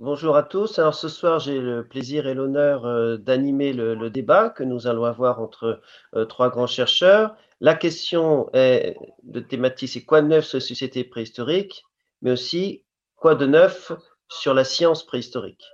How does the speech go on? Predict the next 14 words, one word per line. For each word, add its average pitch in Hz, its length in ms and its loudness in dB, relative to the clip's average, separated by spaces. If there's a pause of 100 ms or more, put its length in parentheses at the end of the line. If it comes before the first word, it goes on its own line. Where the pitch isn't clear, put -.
(480)
La 127 120 2
science 160 340 2
préhistorique, 147 720 -2
comme 131 140 0
on 127 100 2
va 127 100 6
le 120 80 2
voir, 143 320 4
traite 147 340 2
des 120 140 -6
choses 117 260 -8
du 117 140 -12
passé, 147 460 -2 (520)
mais 147 460 4